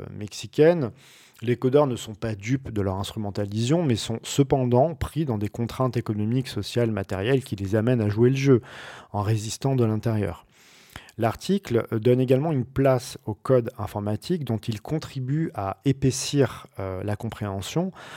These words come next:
On n'a pas seulement affaire à des instructions, à des lignes d'écriture, euh, obscures pour la plupart d'entre nous. Enfin, moi, un petit peu moins, parce que je me suis mis au, <laughs> je me suis mis au Python, donc, euh, euh, bon, ça fait quelques années que je m'y mets, que j'arrête. Donc, je comprends un peu mieux, euh,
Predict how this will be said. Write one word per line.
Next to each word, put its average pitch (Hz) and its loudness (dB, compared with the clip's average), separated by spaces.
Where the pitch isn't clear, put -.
On 113 -4
n'a 120 4
pas 240 -2
seulement 226 0
affaire 175 0
à 151 2
des 110 2
instructions, 131 0
à 117 4
des 107 2
lignes 117 2
d'écriture, 120 0
euh, 98 2
obscures 120 0
pour 101 -6
la 98 -6
plupart 104 -4
d'entre 92 -6
nous. 143 0
Enfin, - -8
moi, 117 0
un 135 2
petit 131 -8
peu 143 0
moins, 127 2
parce - -10
que - -6
je 101 -4
me 107 -6
suis 113 -8
mis 120 0
au, 101 0
<laughs> - -16
je 165 6
me 143 6
suis - -4
mis 131 4
au 131 10
Python, 123 -4
donc, 107 -12
euh, - -12
euh, - -12
bon, 117 -10
ça - -14
fait - -16
quelques 104 -2
années 107 0
que 107 -4
je 107 0
m'y 101 -4
mets, 104 -2
que 101 -4
j'arrête. 95 -4
Donc, 113 -2
je - -2
comprends 123 2
un 123 4
peu 127 4
mieux, 135 2
euh, 98 0